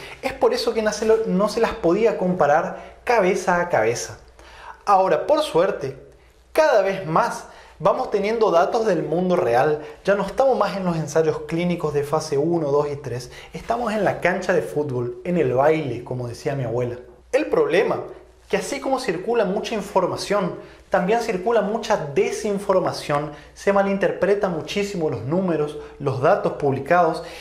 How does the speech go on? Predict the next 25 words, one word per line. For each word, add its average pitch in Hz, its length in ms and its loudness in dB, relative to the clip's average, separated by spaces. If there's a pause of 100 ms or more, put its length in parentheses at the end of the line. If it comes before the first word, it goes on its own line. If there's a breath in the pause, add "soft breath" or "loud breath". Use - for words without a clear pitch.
(160 loud breath)
incluso 190 400 0
hay 156 120 2
gente 196 440 -2
que 156 140 -4
no 180 160 0
pertenece 160 500 0
al 143 60 2
área 151 240 4
de 143 60 2
la 147 100 2
salud 147 420 -2 (400 loud breath)
que 311 140 -4
disemina 180 840 -4 (280)
información 175 540 -4
falsa, 165 480 0
mentiras, 170 580 -2 (320 loud breath)
y 254 60 -10
la 254 100 4
gente 202 360 -2
lo 175 120 4
va 170 100 4
replicando 175 640 -2
porque 233 220 -2
se 147 180 -6
confunde. 131 720 -4